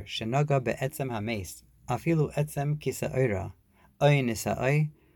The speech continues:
הרי זה מגלח עליו ומביא קרבנות טומאה וסוסר את הקודמים, ואין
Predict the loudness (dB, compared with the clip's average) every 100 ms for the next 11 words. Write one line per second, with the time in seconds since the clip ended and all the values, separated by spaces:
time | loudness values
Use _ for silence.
0 | _ -4 2 4 4 4 4 2 2 4
1 | 2 2 -2 0 -2 -2 -2 0 2 0
2 | 2 2 2 -2 -4 0 0 0 -4 -2
3 | 2 2 4 2 0 -4 -4 -4 -2 -6
4 | -6 -10 _ -20 -12 -2 0 4 4 4